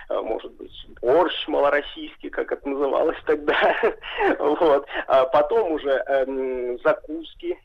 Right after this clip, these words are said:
горячие, потом, так сказать, уже непосредственно блюда под соусами какими-нибудь. И вот там, да, где-то там в середине этого всего, э, можно было встретить винегрет. Но винегрет, вот обратите внимание, э,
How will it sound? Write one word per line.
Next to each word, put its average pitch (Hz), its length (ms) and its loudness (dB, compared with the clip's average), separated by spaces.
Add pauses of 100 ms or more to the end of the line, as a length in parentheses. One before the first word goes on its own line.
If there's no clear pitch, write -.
(120)
горячие, 151 880 0
потом, 156 480 -6
так 147 160 -10
сказать, 143 240 -8
уже 143 160 -6
непосредственно 147 580 -6
блюда 160 300 0
под 160 180 2 (160)
соусами 175 600 2
какими-нибудь. 160 760 -8 (220)
И 202 100 -2
вот 349 220 0
там, 294 220 2
да, 190 200 2
где-то 180 380 -6
там 113 240 -4
в - 120 -20
середине 139 500 -6
этого 131 260 -4
всего, 320 340 0 (400)
э, 120 220 2
можно 359 320 0
было 135 240 2
встретить - 560 -6
винегрет. 147 560 -4 (320)
Но 156 280 2
винегрет, 147 680 0
вот 135 340 -6
обратите - 560 -6
внимание, 190 640 -2 (440)
э, 117 240 2